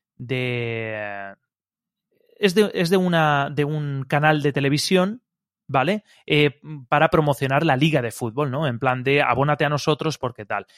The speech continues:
Y es a partir de ahí cuando, eh, John Sudeikis, que es el actor principal, dice, "Tenemos que convertir esto en una serie". Ah, eh, estuvieron, eh, llamando muchísimas puertas hasta que, eh, Apple T V Plus, cuando salió, quería nutrir un poquito de,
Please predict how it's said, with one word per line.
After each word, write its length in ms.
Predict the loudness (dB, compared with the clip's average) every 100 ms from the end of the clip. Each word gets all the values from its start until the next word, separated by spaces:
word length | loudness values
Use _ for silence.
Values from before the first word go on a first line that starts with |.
| _
Y 140 | -2 0
es 180 | 0
a 80 | -2
partir 400 | -2 0 2 2
de 120 | 4
ahí 360 | 2 2 0 -4
cuando, 560 | -2 0 0 0 0 0 _ _
eh, 880 | -2 0 0 0 -2 -4 -4 -6 -8 -12 _ _ _ -2
John 180 | 0 0
Sudeikis, 640 | 0 2 0 0 -4 -4
que 120 | -6 -6
es 140 | -4
el 80 | -4
actor 380 | -4 -4 -4 -4
principal, 560 | -4 0 2 2 0
dice, 500 | -4 -2 2 2 0
"Tenemos 280 | -4 -4 -6
que 100 | -4
convertir 420 | -2 -2 -4 -4
esto 220 | -4 -4 -8
en 80 |
una 160 | -8 -10
serie". 340 | -8 -10 -12 _ _ _ -12
Ah, 80 | -10
eh, 300 | -8 -8 -8
estuvieron, 540 | -8 -2 0 0 -2 -4
eh, 180 | -4 -2
llamando 320 | -2 0 -2
muchísimas 460 | -4 -6 -6 -6 -4
puertas 320 | -4 -2 -4
hasta 220 | -4 -4
que, 220 | -2 -2 -6 -20 -4
eh, 180 | -2 0
Apple 280 | 2 2 2
T 140 | 0
V 140 | -4 -2
Plus, 340 | 0 0 0
cuando 600 | -2 -2 -2 -4 -2 -2
salió, 500 | -2 0 0 0 -2 -6 _ _
quería 400 | -4 0 0 0
nutrir 420 | -2 -4 -2 -2
un 80 | -2
poquito 360 | -6 -6 -6 -6
de, 340 | -6 -6 -8